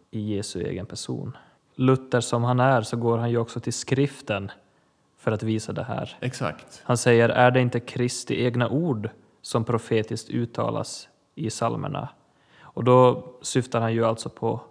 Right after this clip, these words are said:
Speaker 1: psaltaren i Bibeln. Till exempel i psaltaren fyrtio så läser vi så här: "Jag hotas från alla håll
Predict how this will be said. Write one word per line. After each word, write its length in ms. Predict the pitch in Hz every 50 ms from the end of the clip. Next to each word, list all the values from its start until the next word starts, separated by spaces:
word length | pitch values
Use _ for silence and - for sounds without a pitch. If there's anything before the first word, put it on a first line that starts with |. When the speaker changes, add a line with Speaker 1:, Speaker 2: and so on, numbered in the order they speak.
| _ -
Speaker 1:
psaltaren 680 | - - - 117 117 117 - 135 131 131 127 135 135 - - _ _ _ _ _ -
i 140 | - 113 113
Bibeln. 440 | 117 117 117 113 131 131 139 143 - - _ _ _ _ _ _
Till 160 | - 135 135
exempel 500 | 131 135 - 135 127 127 - 123 123 120
i 180 | 117 117 110 - - - - _ _ _ _ _ _ _ _
psaltaren 580 | - - - 127 113 113 110 - 120 117 117 113
fyrtio 680 | - - - 120 127 135 139 - - - - 110 101 - - _ _ _ _ _ _ _ _ _ _ _
så 140 | - - 117
läser 280 | 113 110 107 - -
vi 80 | 117 113
så 120 | - -
här: 400 | 117 123 143 139 123 120 117 - - - _ _ _ _ _ _ _ _ _ _ _ _ _ _ _ _ _ _ -
"Jag 120 | 127 117
hotas 640 | - - 147 151 165 165 156 - 131 107 107 - -
från 260 | - - 120 117 113
alla 260 | 113 117 120 120 117
håll 480 | 113 - 135 131 117 104 90 92 -